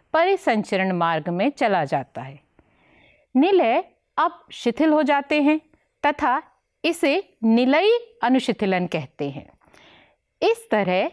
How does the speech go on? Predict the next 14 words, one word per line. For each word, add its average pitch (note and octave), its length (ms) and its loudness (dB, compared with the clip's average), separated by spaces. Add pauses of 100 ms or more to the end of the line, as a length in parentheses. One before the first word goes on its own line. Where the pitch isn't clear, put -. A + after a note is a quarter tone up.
(140)
निलय G#3 340 0
का F3+ 260 -2
दाब F3+ 420 -2
कम D#4+ 180 2
हो D#4 120 2
जाता D4+ 340 0
है, D#4+ 300 0 (440)
जिससे C4+ 640 -2 (200)
अर्धचंद्र A#3+ 680 0
कपाटिका F3 760 -2 (220)
बंद G3 320 -2
हो D3 120 -6
जाते - 380 -12
हैं C#3 180 -20